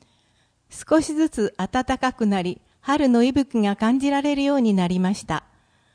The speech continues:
冬の寒さから解放され、外出しやすい季節になってきました。ぜひ体を動かしに外出しましょう。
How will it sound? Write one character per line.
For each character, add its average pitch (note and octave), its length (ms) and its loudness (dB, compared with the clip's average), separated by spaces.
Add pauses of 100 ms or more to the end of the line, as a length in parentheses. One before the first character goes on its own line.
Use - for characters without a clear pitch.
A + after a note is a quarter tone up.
(380)
冬 B3+ 260 0
の C4 160 2
寒 C#4 260 0
さ A#3+ 160 -2
か A3+ 120 -4
ら A3 100 -2
解 A3+ 220 0
放 A3+ 200 2
さ A3+ 180 -2
れ、 A3 300 -6
外 A3+ 220 -2
出 C#4 220 -4
し C#4 140 -8
や C4+ 140 -2
す C#4 140 -4
い A#3+ 80 -4
季 - 100 -16
節 C4 300 -2
に G#3 140 2
な G#3+ 140 0
っ G#3+ 40 -4
て F#3+ 160 -6
き G3 120 -4
ま F#3 160 -2
し - 100 -10
た。 - 220 -8 (840)
ぜ C4+ 160 2
ひ A3+ 220 -2
体 C4+ 480 -2
を C4 60 2
動 C4+ 140 2
か C4+ 160 -4
し G#3+ 140 -4
に F#3 220 -2
外 A#3+ 220 -2
出 C#4 220 -4
し - 140 -6
ま A#3+ 160 0
し A#3+ 160 -4
ょ F3 80 0
う。 - 60 -6